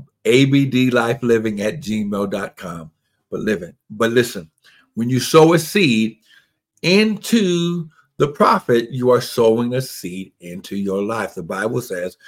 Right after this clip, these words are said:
that when you receive a prophet, in the name of a prophet, you receive a prophet's reward.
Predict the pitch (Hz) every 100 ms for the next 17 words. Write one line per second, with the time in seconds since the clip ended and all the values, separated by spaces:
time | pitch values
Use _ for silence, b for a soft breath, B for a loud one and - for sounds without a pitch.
0 | b b _ 95 104 104 101 98 - -
1 | - 302 170 117 117 123 - _ _ -
2 | 104 - 113 101 - 104 110 110 113 110
3 | 117 113 104 110 - 101 - 95 101 95
4 | 92 107 101 92 - 98 95 - 92 -
5 | b b b 95 95 95 92 85 78